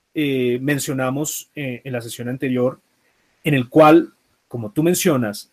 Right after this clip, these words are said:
la impronta, el legado de José Celestino Mutis y de Moreno Escandón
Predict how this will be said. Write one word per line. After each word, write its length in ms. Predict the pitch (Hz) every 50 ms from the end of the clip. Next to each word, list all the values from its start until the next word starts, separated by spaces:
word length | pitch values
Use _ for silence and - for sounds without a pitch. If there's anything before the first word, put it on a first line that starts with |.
| _ _ _
la 240 | - 139 139 135
impronta, 1120 | 131 131 127 120 120 120 - _ _ _ - 160 170 165 151 135 123 107 - - 95 87 -
el 220 | - 160 139 131 131
legado 600 | 127 123 117 143 156 151 135 120 110 104 104 - _ _
de 540 | 131 123 127 160 165 175 175 151 - - _
José 220 | 160 151 135 143 127
Celestino 420 | 139 127 120 - - 143 139 143
Mutis 460 | 147 139 127 110 - 110 101 - - _ _ _ _ _ -
y 200 | 190 185 185 156
de 160 | 156 147 135
Moreno 320 | 135 123 120 123 131 151
Escandón 680 | 160 - - 165 147 147 135 139 147 156 170 180 185